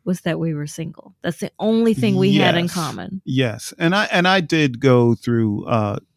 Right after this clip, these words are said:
Speaker 2: several years, um, after my first marriage where people would, like, try to set me up. And I, "No, no, no." And they keep saying, "Yeah, okay, okay, you set me up."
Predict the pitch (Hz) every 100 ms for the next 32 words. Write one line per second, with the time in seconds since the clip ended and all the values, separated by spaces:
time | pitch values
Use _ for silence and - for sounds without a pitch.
0 | - - 139 131 120 113 107 107 101 92
1 | - - - - _ _ - 113 107 104
2 | 101 101 _ _ _ _ _ _ - 113
3 | 107 - 110 107 - - - 101 98 98
4 | - - 123 113 - 110 104 95 98 101
5 | - 101 101 - - 98 - 107 107 -
6 | _ _ 113 92 - _ - 104 - -
7 | - - 127 117 113 - _ _ _ _
8 | - 127 143 156 - 180 202 208 208 185
9 | 185 190 175 170 170 165 147 - 160 -
10 | 156 151 143 143 139 - 139 - 156 -
11 | 151 139 139 143 95 107 - 113 120 147
12 | 160